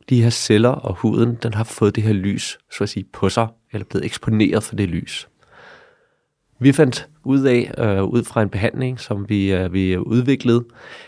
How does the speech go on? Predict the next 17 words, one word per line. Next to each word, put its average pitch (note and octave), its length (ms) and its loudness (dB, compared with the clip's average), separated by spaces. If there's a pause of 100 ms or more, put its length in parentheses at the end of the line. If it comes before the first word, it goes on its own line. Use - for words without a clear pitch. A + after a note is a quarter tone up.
(140)
at A2 280 2 (100)
vi A#2 80 4
kunne - 180 0
omdanne G#2+ 440 2
lys. - 340 -6 (960)
Jamen, G#2 160 -8
vi B2 40 -10
kunne - 200 -2
omdanne C3 360 0 (180)
blåt G#2+ 260 -2
lys A#2+ 340 -2
til A2+ 120 -2
det, A2+ 80 0
vi - 40 -10
kalder F#2+ 200 -2
fluorescerende - 680 2
lys. - 360 -2